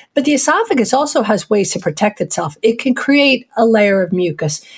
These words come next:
It has tighter cell junctions that prevent the acid from going into other layers. And, and it creates bicarb. But the, the throat can't really protect itself as well. That tissue is more vulnerable, yes?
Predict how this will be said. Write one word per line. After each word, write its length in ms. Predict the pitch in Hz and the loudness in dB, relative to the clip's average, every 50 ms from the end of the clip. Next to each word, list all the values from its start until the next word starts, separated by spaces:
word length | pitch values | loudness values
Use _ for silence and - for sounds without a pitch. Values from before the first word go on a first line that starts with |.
| - - - | -20 -12 -2
It 100 | - 233 | 0 2
has 240 | 262 254 226 226 - | 2 2 2 0 -2
tighter 400 | - - 254 277 269 262 262 240 | -6 -2 0 0 2 2 0 0
cell 360 | 226 - - - 247 240 240 | 0 0 0 2 2 2 0
junctions 560 | 226 - 226 214 202 196 - - 208 202 - | 0 0 0 0 0 -2 -2 -2 -2 -2 0
that 140 | - 190 - | -2 -4 -4
prevent 380 | - - 214 190 - 208 208 208 | -2 -4 -2 0 2 0 0 0
the 160 | 220 202 185 | 0 0 2
acid 380 | 185 185 165 - - 196 185 - | 2 0 -2 -2 -6 -8 -6 -4
from 260 | 196 180 170 160 _ _ _ _ _ _ - | -4 -4 -4 -6 _ _ _ _ _ _ -2
going 320 | - 247 240 254 233 233 226 | 0 2 2 2 2 2 2
into 260 | 214 214 220 - - | 2 0 0 0 0
other 220 | 196 196 202 190 | 0 0 0 0
layers. 440 | 185 196 196 196 190 185 170 - - | 0 0 0 2 0 0 -2 -2 -2
And, 220 | 202 190 170 - - - - - _ - _ _ - - | -2 -2 -2 -6 -10 -20 -20 -20 _ -20 _ _ -4 -2
and 320 | 247 247 247 233 226 - - | 0 2 2 0 -2 -2 -2
it 180 | 254 247 - | -4 -4 -2
creates 320 | - - 269 262 240 - - | -2 -2 0 0 0 -2 -2
bicarb. 500 | - 233 233 226 220 - 214 196 - - _ _ _ _ _ - | -2 0 0 0 0 0 -2 -2 -2 -6 _ _ _ _ _ -4
But 160 | 277 269 277 | -4 -2 0
the, 260 | 294 277 262 254 - _ _ - | 2 2 2 0 -4 _ _ 0
the 120 | 269 240 | 0 0
throat 400 | 247 - - 277 302 302 226 - | 0 -2 0 0 0 0 -2 -4
can't 320 | - - 254 254 233 214 | -4 -2 -2 -2 0 0
really 180 | 226 240 233 220 | 0 2 2 0
protect 480 | 220 - 180 - - - 320 311 320 330 | 0 -2 -6 -6 -2 -2 -2 -2 0 -2
itself 400 | 240 - - - 190 170 - - | -2 -2 0 -2 -2 -2 -2 -6
as 140 | 170 - | -8 -4
well. 160 | - 170 170 165 | -4 -4 -4 0
That 240 | - 240 277 269 | 0 0 -2 0
tissue 340 | - - 269 226 - - 233 | -2 -2 -2 -2 0 0 0
is 160 | 202 180 - | 0 0 0
more 160 | - 196 196 185 | 0 0 0 2
vulnerable, 500 | - 185 185 185 185 175 156 160 160 156 | 2 0 0 2 0 0 -2 -2 -2 0
yes? 440 | 170 190 214 247 - - - - | 2 2 2 2 0 -2 -4 -6